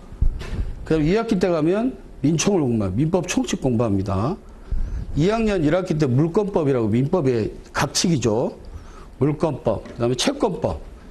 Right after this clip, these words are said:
그다음에 삼 학년 일 학기 가면 상법을 공부하는데 상법이 일 편부터 육 편까지 있어요.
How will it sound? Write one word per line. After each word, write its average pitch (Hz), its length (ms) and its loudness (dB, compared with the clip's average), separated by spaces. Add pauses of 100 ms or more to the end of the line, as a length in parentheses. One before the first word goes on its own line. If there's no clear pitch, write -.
(300)
그다음에 180 220 0
삼 302 200 2
학년 294 180 2
일 214 80 2
학기 208 180 0
가면 262 600 0 (500)
상법을 320 480 2
공부하는데 165 880 0 (640)
상법이 208 880 2 (460)
일 175 180 2
편부터 240 400 2
육 151 140 2
편까지 220 420 2
있어요. 104 340 0